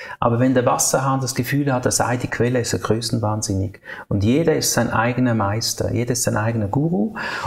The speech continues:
Und ich stoße nur ein bisschen an, damit es im Leben dringender geht. Ich nehme vielleicht was weg oder löse was, damit er es ringer hat und dass der Selbstheilungsprozess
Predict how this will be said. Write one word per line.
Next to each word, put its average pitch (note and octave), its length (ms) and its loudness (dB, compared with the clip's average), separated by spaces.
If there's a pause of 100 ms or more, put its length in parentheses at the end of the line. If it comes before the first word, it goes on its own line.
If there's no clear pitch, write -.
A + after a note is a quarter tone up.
(120)
Und A#2 480 0 (640)
ich D3+ 220 2
stoße D#3+ 500 2
nur C#3+ 180 4
ein C#3 60 2
bisschen B2+ 340 0
an, G#2+ 340 0
damit A2 220 0
es - 100 0 (100)
im A#2+ 120 0
Leben A2+ 240 0
dringender A#2+ 320 0
geht. - 340 -2
Ich - 140 -2
nehme B2+ 160 2
vielleicht B2 320 0
was - 220 -2
weg - 360 -4 (560)
oder G#2 180 2
löse C3 380 2
was, - 500 0
damit A2+ 280 0
er G#2+ 40 4
es - 140 0
ringer B2 320 0
hat - 420 -6 (400)
und A2 340 -2
dass - 240 0
der A2 120 0
Selbstheilungsprozess - 1400 0